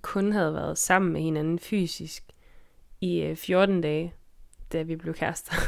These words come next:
<laughs> Men over nogle måneder. Men ja, det var da, altså, det var da specielt, at,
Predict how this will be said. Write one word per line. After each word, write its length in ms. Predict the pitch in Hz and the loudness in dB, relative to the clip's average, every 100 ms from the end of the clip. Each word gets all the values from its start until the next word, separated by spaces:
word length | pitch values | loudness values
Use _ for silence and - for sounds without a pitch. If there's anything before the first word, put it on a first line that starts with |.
| - - - - - - | -2 -12 -6 -6 -6 -20
<laughs> 640 | - - - - - - - | -20 -20 -20 -20 -20 -16 -2
Men 360 | 185 190 175 | 6 8 8
over 380 | - 180 160 160 - - - - - | 8 8 8 4 -2 -18 -20 -20 -12
nogle 340 | - 190 175 180 | 0 4 4 4
måneder. 560 | 180 202 202 170 - 180 - - - - - - - - - - - - - | 4 6 6 6 2 -4 -16 -20 -20 -18 -18 -18 -20 -20 -20 -20 -20 -18 -8
Men 260 | 185 170 | -4 0
ja, 140 | 160 170 | 2 2
det 160 | 180 | 4
var 120 | 180 | 6
da, 140 | 208 220 - - | 8 6 4 -10
altså, 240 | - 175 170 - - - - | -6 -4 -4 -8 -16 -18 -8
det 80 | - | 6
var 140 | 190 208 | 10 10
da 80 | |
specielt, 580 | 208 - 175 202 202 180 | 8 2 2 4 4 4
at, 280 | 208 170 - | -2 -8 -14